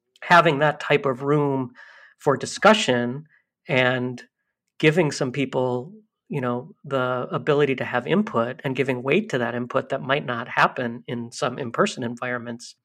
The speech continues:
is really, really interesting. And, um, you know, you could even do that in a, in ways that are even more radical or more,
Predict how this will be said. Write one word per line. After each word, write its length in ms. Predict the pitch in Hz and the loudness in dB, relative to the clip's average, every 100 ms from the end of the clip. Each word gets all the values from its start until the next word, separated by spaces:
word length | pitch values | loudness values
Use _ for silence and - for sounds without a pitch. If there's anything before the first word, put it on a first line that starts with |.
| _ | _
is 240 | 156 123 | -8 -4
really, 260 | 147 196 135 | 2 4 4
really 300 | 123 135 127 | 0 -2 0
interesting. 640 | 170 - 131 - 131 131 - | -2 -2 -6 -8 -14 -16 -14
And, 420 | 156 120 120 120 - _ - - - _ _ | -6 -2 -2 -4 -10 _ -20 -20 -20 _ _
um, 440 | 139 123 123 123 135 | 0 2 0 -4 -2
you 80 | 160 | 2
know, 80 | 139 | 4
you 120 | 196 | 4
could 160 | 214 | 4
even 240 | 196 147 123 | 2 2 0
do 160 | 156 | 0
that 280 | 214 127 131 | 2 0 0
in 140 | 139 123 | -4 -4
a, 120 | 127 - | -6 -6
in 240 | 147 123 123 | -4 -4 -2
ways 260 | 135 131 | -2 -2
that 120 | 131 | -4
are 120 | 127 127 | -4 -4
even 240 | 131 127 | -4 -6
more 240 | 127 135 | -6 -6
radical 580 | 127 135 - 160 123 127 | 2 4 4 2 -4 -4
or 80 | 127 | -6
more, 320 | 127 127 123 | -6 -6 -6